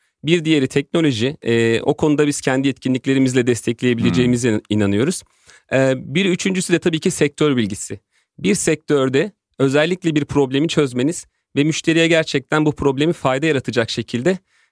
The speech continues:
Speaker 1: e, başarılı bir şekilde sonuçlandırmanız gerekiyor.
Speaker 2: Anladığım kadarıyla bütün bu anlattıklarınızdan o sektörde veya o alanda toplumla alakalı veya sektörle alakalı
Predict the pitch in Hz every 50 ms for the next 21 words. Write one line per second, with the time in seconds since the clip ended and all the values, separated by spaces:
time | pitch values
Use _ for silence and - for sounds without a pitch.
0 | _ - 120 123 123 123 123 123 - - - - - - 143 147 143 - 165 160
1 | 160 147 131 - 123 117 - - 139 170 160 - 147 139 127 - - 131 127 127
2 | 127 123 123 120 113 104 101 98 95 87 - - - 90 - - 139 135 143 151
3 | 151 175 156 190 175 165 180 170 175 156 135 131 127 - 160 160 170 165 160 156
4 | 160 160 156 - 143 - 165 160 156 156 151 135 135 170 170 170 165 - _ _
5 | _ _ - 156 170 165 - - 160 151 - - - 160 156 151 139 156 160 160
6 | 160 147 127 135 139 147 151 151 147 151 170 - 151 160 156 156 151 151 151 147
7 | 147 151 151 147 - - 139 131 - - 156 160 165 160 165 165 156 151 151 147
8 | 143 - 156 147 143 143 151 151 151 143 - - 147 135 - - 160 160 156 156
9 | - 143 147 143 151 147 143 - 151 151 156 196 220